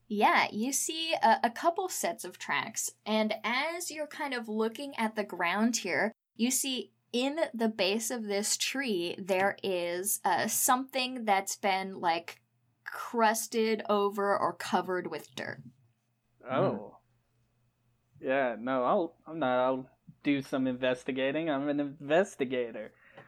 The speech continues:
Speaker 2: Let me see what this is.
Speaker 1: Hell yeah. You kind of climb over there. Go ahead and just give me an investigation check.
Speaker 2: <laughs> Oh, thank goodness. Well,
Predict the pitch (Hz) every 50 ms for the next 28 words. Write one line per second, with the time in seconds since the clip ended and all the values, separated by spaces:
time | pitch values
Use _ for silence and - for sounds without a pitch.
0 | _ _ - 151 147 139 131 - 160 147 139 131 131 - - - - - - -
1 | 139 147 147 156 127 107 101 - - - _ _ _ - 202 175 170 175 175 180
2 | 202 226 - 220 220 285 330 381 381 - - 415 427 403 392 359 349 339 - -
3 | - - 269 277 277 302 302 262 247 254 262 262 294 294 320 349 349 339 480 523
4 | 466 - - 427 415 392 392 - 330 330 330 320 320 294 269 233 220 220 - 214
5 | - 151 151 180 - - - - - - - - - - - 143 - - 135 127
6 | 123 120 117 120 117 120 - _ - - - - - - - - - - - -
7 | _ _ - - 135 147 180 196 _ _ - 135 127 135 135 - 65 - - -
8 | _ - - - - - - - - - - - - _ - - - - - -
9 | - - - 170 202 254 269 208